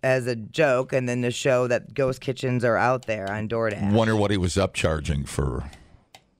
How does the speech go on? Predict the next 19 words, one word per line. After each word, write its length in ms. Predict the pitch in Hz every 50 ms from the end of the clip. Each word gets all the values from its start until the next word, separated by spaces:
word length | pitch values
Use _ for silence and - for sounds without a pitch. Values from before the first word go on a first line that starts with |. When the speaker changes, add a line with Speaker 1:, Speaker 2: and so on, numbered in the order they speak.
| _ _ _ _ - - - _ _ -
Speaker 2:
a 80 | 80
DiGiorno. 720 | 73 64 73 69 71 87 76 64 57 58 58 57 52 - - - - - _ _ _ _
Speaker 1:
It 120 | - 131
does 240 | - 139 139 135 -
not 180 | - - - -
say. 480 | - - - 139 170 226 190 98 107 -
Speaker 2:
Yeah. 240 | - 82 69 64 64 67 - _ _ _ _ _ _ _ _ _ - - - - - - - - _ _ _ _ _ _ _ _
Speaker 1:
So, 420 | - - - 202 190 185 180 180 165 160 151 - - - -
yeah, 220 | 170 - - 135 120 - - _
I 100 | - 139
love 200 | 139 143 143 143
it. 180 | 127 113 - - _ _ _ _ _ _ _ _ _ _
Speaker 2:
That's 160 | - 143 -
kinda 200 | - 254 277 220
funny. 320 | - - - 104 92 120 123
Speaker 1:
I 60 | 147
mean, 220 | 170 170 170 175
he's 220 | 170 175 170 156 151
a, 160 | 147 135